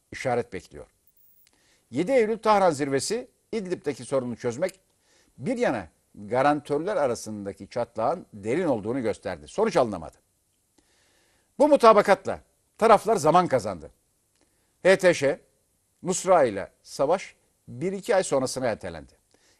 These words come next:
İdlib'deki teröristlerle ılımlar arasında değil, İdlib'deki tüm örgütlerle Suriye ordusu arasında ayrım yapılmış oluyor. Şimdi bir, bir önceki sayfaya dönelim.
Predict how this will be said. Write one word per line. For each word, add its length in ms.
İdlib'deki 580
teröristlerle 640
ılımlar 320
arasında 500
değil, 240
İdlib'deki 680
tüm 200
örgütlerle 720
Suriye 500
ordusu 420
arasında 560
ayrım 460
yapılmış 440
oluyor. 280
Şimdi 380
bir, 120
bir 160
önceki 200
sayfaya 300
dönelim. 280